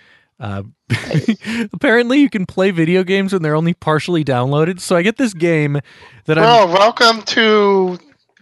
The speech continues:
Speaker 2: this century.
Speaker 1: Yeah, I've never tried this before. I get this game after reading a bunch of negative press on it, but I got this one 'cause it was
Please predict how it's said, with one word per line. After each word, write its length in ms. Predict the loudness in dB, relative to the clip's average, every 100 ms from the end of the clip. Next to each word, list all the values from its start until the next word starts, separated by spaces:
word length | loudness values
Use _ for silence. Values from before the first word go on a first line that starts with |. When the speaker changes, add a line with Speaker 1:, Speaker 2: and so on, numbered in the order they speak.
| -2
Speaker 2:
this 200 | 0 0
century. 760 | 0 0 -2 -2 -4 -6 -8 -12 -14 _ -10
Speaker 1:
Yeah, 260 | -2 0
I've 200 | 0 0
never 220 | -2 -2 -2
tried 340 | -2 0 0
this 160 | -2 -4
before. 500 | -10 -4 -2 -2 -4 _ _ -8
I 60 | -2
get 180 | -2 0
this 160 | -2
game 260 | 0 0 2
after 300 | 0 0 -2
reading 300 | 0 0 0
a 40 |
bunch 240 | 0 0 -2
of 160 | -4
negative 460 | -2 0 0 -4 -6
press 320 | -4 -2 -2
on 180 | -4 -4
it, 180 | -6 -4
but 120 | -2
I 60 | -2
got 260 | 0 -2
this 200 | -2 -4
one 140 | -4 -4
'cause 160 | -4 -4
it 60 |
was 240 | -4 -4